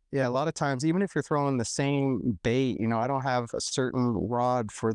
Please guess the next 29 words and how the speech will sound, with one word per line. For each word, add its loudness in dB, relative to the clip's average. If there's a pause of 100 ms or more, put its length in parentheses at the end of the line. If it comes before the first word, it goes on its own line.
that 0
certain 0
bait. 2
It'll 0
depend 0 (400)
on 0
where 0
I'm 0
fishing 0
that -2
bait. 0
Like, -2
if -8
I'm 0 (400)
throwing, 0 (220)
you 2
know, 0
say -2
I'm 0
throwing 0
a, -2
a -2
gunfish 0
or 0
something 0
like 0
that 0
and 0
making 2